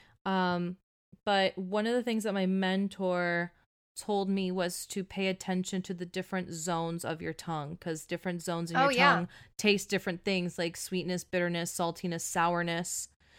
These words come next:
Speaker 1: Um, so
Speaker 2: Mm-hmm.
Speaker 1: maybe look up that, t-, uh, study where those areas are, and as you're experiencing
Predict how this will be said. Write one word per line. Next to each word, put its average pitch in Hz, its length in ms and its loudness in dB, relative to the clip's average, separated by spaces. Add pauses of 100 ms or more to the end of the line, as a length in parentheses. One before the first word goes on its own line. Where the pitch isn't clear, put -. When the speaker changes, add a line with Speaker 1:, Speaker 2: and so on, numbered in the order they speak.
(340)
Speaker 1:
Um, 170 560 2
so 190 60 -8
Speaker 2:
Mm-hmm. 190 240 -4
Speaker 1:
maybe 214 400 2
look 202 300 0
up 190 200 2
that, 180 420 6
t-, - 160 -8
uh, 175 240 2
study 190 580 0
where 185 220 2
those 185 180 0
areas 180 340 0
are, 180 340 4
and 180 180 -2
as 170 340 -2
you're 165 320 -2 (440)
experiencing 190 920 2